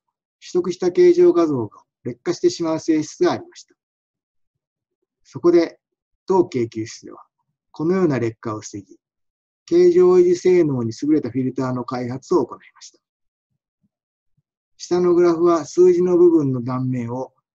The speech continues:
青線でプロットしたものです。従来のフィルターでは、このように段差の角がなまってしまっていることがわかります。一方、開発したフィルターでは、そのような劣化が抑えられていることがわかります。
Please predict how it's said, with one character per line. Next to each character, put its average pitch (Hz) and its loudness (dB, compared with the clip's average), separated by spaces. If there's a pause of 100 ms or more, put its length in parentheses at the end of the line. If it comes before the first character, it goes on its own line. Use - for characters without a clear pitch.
青 139 -4
線 165 -2
で 165 0
プ 165 -6
ロ 156 2
ッ 156 -6
ト 131 -8
し - -10
た 107 -14
も 101 -18
の - -20 (120)
で - -20
す。 - -20 (1400)
従 208 -2
来 185 0
の 127 -4
フ 110 -6
ィ 120 0
ル 117 0
タ 120 -8
ー 110 -8
で 110 -6
は、 107 -12
こ 143 -8
の 160 -2
よ 170 2
う - -2
に 117 -6
段 151 -6
差 165 -8
の 165 -8
角 - -4
が 110 -10
な 127 -8
ま 165 -4
っ 175 -12
て - -20
し 127 -12
ま 123 -8
っ 117 -12
て 123 -10
い 117 -4
る 117 -6
こ 135 -10
と 185 -4
が 175 0
わ 104 -4
か - -20
り - -20
ま - -20
す。 - -20 (1700)
一 139 -6
方、 156 0 (180)
開 165 -4
発 170 -2
し 170 -10
た 175 0
フ 160 0
ィ 180 4
ル 175 6
タ 127 -4
ー 107 -6
で 104 -10
は、 95 -16 (320)
そ 139 -8
の 156 -2
よ 165 0
う - -2
な 131 -4
劣 113 -8
化 120 -10
が 120 -6
抑 127 -6
え 156 -4
ら 160 -2
れ 147 -2
て 135 -4
い 123 -4
る 123 -6
こ 135 -6
と 170 0
が 165 -2
わ 104 -6
か - -20
り - -20
ま - -20
す。 - -20